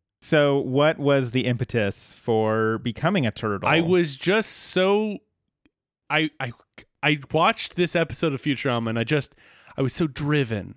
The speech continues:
Speaker 2: to become the tortoise that, that Hubert has been, has become. And I was saying, "Yes, that is the life for me."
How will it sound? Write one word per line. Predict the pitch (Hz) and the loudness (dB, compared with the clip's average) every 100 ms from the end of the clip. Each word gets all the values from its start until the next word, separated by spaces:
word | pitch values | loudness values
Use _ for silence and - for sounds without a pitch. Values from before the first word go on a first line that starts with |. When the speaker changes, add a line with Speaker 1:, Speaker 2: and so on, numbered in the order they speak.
| - | -10
Speaker 2:
to | 135 | -8
become | 131 - - 131 120 | -6 -8 -4 -4 -4
the | 113 | -8
tortoise | - - 127 - - - - _ _ _ _ _ | -12 -12 -12 -14 -20 -20 -20 _ _ _ _ _
that, | 107 107 _ | -8 -8 _
that | 117 - | -10 -6
Hubert | 160 127 113 - | -2 -2 -2 -4
has | 104 92 | -8 -6
been, | - 87 85 - _ - | -8 -10 -12 -20 _ -10
has | 98 101 | -8 -8
become. | 104 - 82 - _ _ _ _ _ _ | -12 -14 -16 -18 _ _ _ _ _ _
And | 101 101 | -10 -8
I | 95 | -6
was | 98 | -8
saying, | - 104 92 90 _ _ | -8 -8 -8 -14 _ _
"Yes, | - 127 107 - - | -4 -2 -2 -6 -4
that | 123 127 | -2 0
is | 120 | -2
the | - | -2
life | 101 107 - | -4 -4 -6
for | - 85 | -10 -10
me." | 92 107 123 120 107 98 | -8 -8 -8 -10 -14 -20